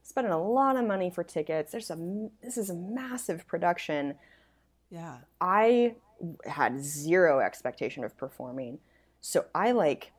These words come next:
Speaker 1: had nothing prepared, was not, just was not thinking about anything at all.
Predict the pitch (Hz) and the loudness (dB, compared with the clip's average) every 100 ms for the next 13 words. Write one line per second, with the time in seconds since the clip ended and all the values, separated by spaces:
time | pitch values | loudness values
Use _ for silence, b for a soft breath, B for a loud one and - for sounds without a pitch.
0 | _ - 135 127 131 131 135 - 220 214 | _ -10 -8 -6 -4 -4 -4 -2 -4 -4
1 | 208 - 202 - 143 147 180 196 _ _ | -6 -10 -8 -2 0 2 0 -2 _ _
2 | - 143 151 147 143 147 147 - _ _ | -2 -2 0 -4 -4 -6 -8 -12 _ _
3 | _ - 175 170 165 165 185 170 156 160 | _ -8 -4 0 0 0 -2 -4 -2 -2
4 | 151 143 160 160 135 131 139 | -2 -2 -4 -2 -2 -4 -6